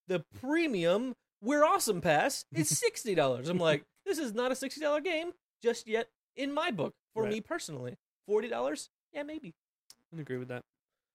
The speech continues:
Speaker 1: So, we'll see. We'll get into it. We might
Speaker 2: Mm.
Speaker 1: play some a little bit.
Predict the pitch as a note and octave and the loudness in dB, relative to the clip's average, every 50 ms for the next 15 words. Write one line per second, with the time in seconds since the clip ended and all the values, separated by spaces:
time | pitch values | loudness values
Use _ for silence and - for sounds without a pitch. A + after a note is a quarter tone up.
0 | _ _ - - D#3 C#3+ C#3 C3 C#3 - _ _ _ _ _ _ _ _ _ _ | _ _ -8 -2 0 0 0 0 -4 -8 _ _ _ _ _ _ _ _ _ _
1 | - A3 C4+ - A#3 B3+ C4+ C4+ _ _ _ _ _ _ _ _ - F#3 G#3 G#3 | -6 -4 -4 -2 0 -2 -2 -4 _ _ _ _ _ _ _ _ -10 -8 -4 -4
2 | G3+ G#3 G#3 G3+ G3+ G#3 A3 - _ G#3 - A3+ B3+ D4+ D#4 C4 G3+ G3 G3+ G#3+ | -2 -2 -2 0 0 -2 -2 -4 _ -12 -8 -6 -4 -2 -2 -2 -4 -6 -6 -6
3 | G3+ G3+ G3 G3 G3 G3+ G#3 | -8 -6 -6 -4 -4 -6 -6